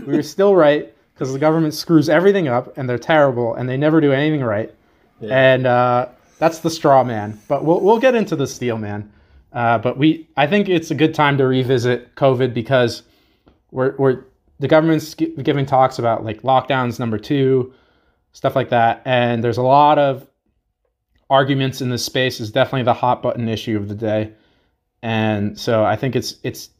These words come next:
Speaker 1: it's important to give both arguments their best case and, and do it, see if we can do it justice.
Speaker 2: Mm-hmm.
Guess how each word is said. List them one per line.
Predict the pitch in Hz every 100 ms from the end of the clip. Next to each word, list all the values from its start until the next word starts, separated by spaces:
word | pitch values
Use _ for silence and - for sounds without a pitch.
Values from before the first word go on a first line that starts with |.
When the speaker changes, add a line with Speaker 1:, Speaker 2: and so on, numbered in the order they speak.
| _ -
Speaker 1:
it's | 123 -
important | 131 - 165 156 151
to | -
give | 123 123 117
both | 123 127 -
arguments | - 123 120 123 156 - - - _ _
their | 117 110
best | 110 120 113 - -
case | - 131 131 - - _ -
and, | 113 110 -
and | 113 107
do | 127 117
it, | - - -
see | - 135
if | 127
we | 120
can | 117
do | 113
it | 101
justice. | 104 98 - - - _ _ _ _ _ _ _ _ _ _
Speaker 2:
Mm-hmm. | 135 110